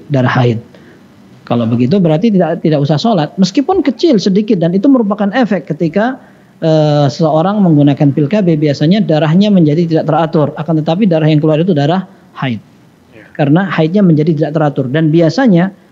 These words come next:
Speaker 1: seperti tadi disebutkan bisa jadi tidak haid sama sekali karena kering katanya, dan ini wallahu alam mungkin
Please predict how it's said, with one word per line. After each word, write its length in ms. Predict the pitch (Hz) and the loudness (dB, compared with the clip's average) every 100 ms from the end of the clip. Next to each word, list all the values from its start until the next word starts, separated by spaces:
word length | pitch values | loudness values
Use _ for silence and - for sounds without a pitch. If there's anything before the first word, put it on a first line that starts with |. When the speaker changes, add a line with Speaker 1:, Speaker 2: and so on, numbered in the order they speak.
| _ | _
Speaker 1:
seperti 200 | - 156 165 | -10 -4 -2
tadi 20 | 170 | 0
disebutkan 480 | 151 147 - 214 180 | -2 -4 -2 -2 -2
bisa 160 | 160 | 0
jadi 240 | 147 170 175 | 0 0 0
tidak 200 | 151 - | -2 0
haid 240 | 160 160 | 0 0
sama 240 | - 147 135 | 0 0 0
sekali 400 | 139 175 151 147 - _ _ _ _ _ | -2 -2 0 -2 -6 _ _ _ _ _
karena 240 | 131 147 151 | -2 -2 0
kering 400 | 151 160 143 127 | 0 2 2 0
katanya, 400 | 147 135 120 120 | -2 -2 -4 -6
dan 160 | 131 | -6
ini 480 | 131 143 185 190 - - 160 | -4 0 2 2 -2 -8 -2
wallahu 320 | 151 147 156 | 0 2 0
alam 320 | 196 165 151 | 0 0 0
mungkin 560 | 143 135 202 202 - | 0 0 0 0 0